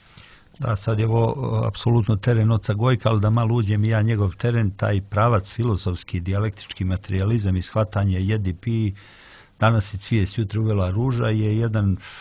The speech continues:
koronavirus koji je krajem devetnaeste u čitav dvadeseti, ja mislim da će dvadeset prvi vijek uzburkati sve religije.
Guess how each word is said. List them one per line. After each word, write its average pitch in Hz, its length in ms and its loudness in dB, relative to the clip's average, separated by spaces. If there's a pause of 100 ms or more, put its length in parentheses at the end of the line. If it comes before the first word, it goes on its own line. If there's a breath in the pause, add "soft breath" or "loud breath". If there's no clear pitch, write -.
(120)
koronavirus 107 800 0
koji 101 240 -4
je 92 60 -2
krajem 107 300 -2
devetnaeste 101 560 -4
u 95 80 -4
čitav - 360 -6
dvadeseti, 101 520 -2
ja 104 80 -2
mislim 110 280 -4
da 98 80 -2
će 95 160 -4
dvadeset 95 300 -4
prvi 117 220 -2
vijek 113 220 -4
uzburkati 107 580 -6
sve - 240 -4
religije. 82 540 -2